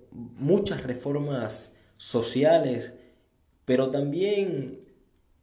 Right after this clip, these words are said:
la presión del, del mundo, la presión del mercado internacional, la presión del libre mercado, trae a la Argentina el efecto inflacionario,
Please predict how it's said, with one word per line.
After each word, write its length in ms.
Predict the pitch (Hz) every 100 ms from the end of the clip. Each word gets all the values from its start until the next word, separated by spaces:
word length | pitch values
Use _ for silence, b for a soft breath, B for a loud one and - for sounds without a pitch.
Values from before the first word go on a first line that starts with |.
| _ _
la 300 | 131 131 127
presión 880 | 135 135 - 170 175 185 190 - - - - _ _ _ _
del, 540 | 127 131 127 123 -
del 180 | 135 135
mundo, 600 | 143 202 175 117 113 113
la 140 | 113 113
presión 300 | 110 139 143
del 140 | 139
mercado 380 | 127 117 135 139
internacional, 1000 | 131 127 113 110 - 110 147 147 127 B B -
la 240 | 120 113 -
presión 380 | 113 - 143 139
del 260 | 123 120
libre 260 | 151 160 139
mercado, 760 | 123 117 143 151 139 123 123 B B B B _
trae 320 | 147 151 165
a 100 | 160
la 80 | 135
Argentina 800 | 123 - 123 120 151 160 160 - -
el 500 | 120 113 113 113 - - _ _ -
efecto 460 | 127 - 160 -
inflacionario, 840 | 151 127 120 110 - 107 107 101